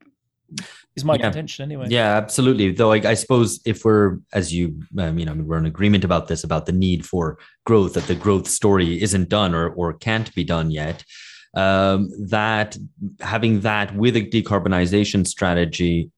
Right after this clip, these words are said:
Speaker 2: at the same time as not continuing with the mass upward distribution of, of wealth and income, um, it's very hard to square that without,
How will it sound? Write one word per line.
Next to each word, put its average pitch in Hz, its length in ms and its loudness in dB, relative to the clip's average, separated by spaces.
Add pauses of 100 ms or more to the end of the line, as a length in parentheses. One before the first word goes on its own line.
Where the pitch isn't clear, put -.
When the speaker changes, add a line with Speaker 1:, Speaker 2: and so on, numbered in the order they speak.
(100)
Speaker 2:
at 98 120 -2
the 92 80 -2
same 98 300 0
time 92 300 0
as 85 320 -2
not 92 500 0 (600)
continuing 101 680 2
with 87 220 2
the 87 240 2
mass 85 320 -2
upward 90 380 -2
distribution 87 580 -2
of, 76 200 -6 (320)
of 85 300 -6
wealth 98 420 0 (440)
and 95 120 0
income, 85 640 0
um, 85 320 0
it's 92 140 -6
very 101 140 0
hard 85 180 0
to - 80 -10
square 98 340 0
that 82 200 0
without, 87 680 -2